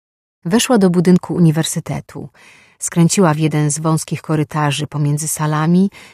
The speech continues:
i ruszyła w kierunku małego pomieszczenia na końcu, które prowadziło do wewnętrznych korytarzy.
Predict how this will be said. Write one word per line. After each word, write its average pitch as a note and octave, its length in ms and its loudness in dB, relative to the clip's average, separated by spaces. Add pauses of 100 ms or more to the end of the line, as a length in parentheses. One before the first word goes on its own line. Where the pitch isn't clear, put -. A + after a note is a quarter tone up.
(140)
i D#3+ 260 2
ruszyła F#3+ 360 0
w - 60 -4
kierunku F3+ 500 0
małego E3+ 380 2
pomieszczenia E3 600 -2
na C#3 120 -6
końcu, - 560 -8
które D3+ 320 -14
prowadziło D3 580 -4
do C#3 220 -4
wewnętrznych D3 560 -2
korytarzy. D3+ 720 -10